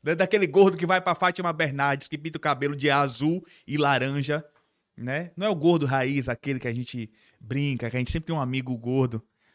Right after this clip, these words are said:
Eu tenho, eu tinha um amigo gordo, mas ele morreu de hipertensão. <laughs>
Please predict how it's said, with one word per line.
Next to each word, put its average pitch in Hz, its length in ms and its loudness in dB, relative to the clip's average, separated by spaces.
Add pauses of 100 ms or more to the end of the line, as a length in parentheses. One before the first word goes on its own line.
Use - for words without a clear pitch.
Eu 143 140 -2
tenho, 143 200 -6
eu 156 80 -6
tinha 143 160 -8
um 143 40 -6
amigo 135 260 -4
gordo, 131 320 -2
mas 127 160 -2
ele 135 100 -2
morreu 127 280 0
de 123 80 -10
hipertensão. 123 520 -6 (680)
<laughs> - 1400 -6